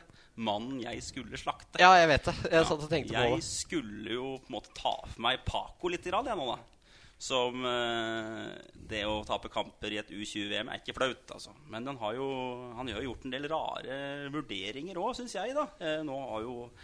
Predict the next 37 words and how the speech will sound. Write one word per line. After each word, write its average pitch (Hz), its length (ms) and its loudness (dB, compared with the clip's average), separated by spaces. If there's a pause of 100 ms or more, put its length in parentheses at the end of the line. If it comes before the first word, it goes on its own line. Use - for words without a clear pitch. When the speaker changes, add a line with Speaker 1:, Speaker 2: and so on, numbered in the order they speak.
(200)
Speaker 1:
men 180 160 -4
nå 185 160 -4
er 202 140 0
jeg - 100 -10
litt - 60 -16
i - 120 -20
tvil 180 140 -6
da. 254 80 -2 (180)
For 160 100 -6
han 170 80 0
Speaker 2:
Mm. 160 60 -4
Speaker 1:
har, 117 140 0
han 147 120 -2
har, 143 180 -10
da 151 100 -10
har 147 140 -8
jo 151 80 -8
gutta 127 280 -8
sagt - 220 -10
at 110 100 -16
han 101 140 -8 (220)
er 120 100 -12 (160)
utrolig 113 300 -12
flink. - 420 -12
Speaker 2:
Mm. 120 220 -6 (260)
Speaker 1:
Jeg 98 120 -14
skulle 120 180 -8
jo - 100 -10
si - 40 -6
at 107 120 -6
det 101 80 -10
her 101 160 -8 (180)
kan - 140 -12
jo - 80 -12
ikke, 101 400 -10 (380)
dette 107 120 -14
er 156 60 -2